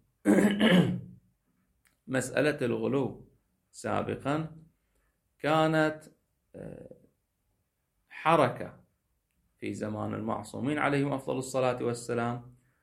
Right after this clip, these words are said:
وهذه الحركة نشطت بشكل كبير جدًا، فاستدعى من ذلك وجود حساسية تجاه هذه الحركة.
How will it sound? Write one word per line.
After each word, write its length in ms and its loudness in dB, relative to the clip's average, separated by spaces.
وهذه 440 4
الحركة 840 0
نشطت 640 0
بشكل 560 -6
كبير 520 -2
جدًا، 640 -4
فاستدعى 600 4
من 220 0
ذلك 640 -2
وجود 380 -2
حساسية 920 -2
تجاه 300 0
هذه 400 -4
الحركة. 580 -10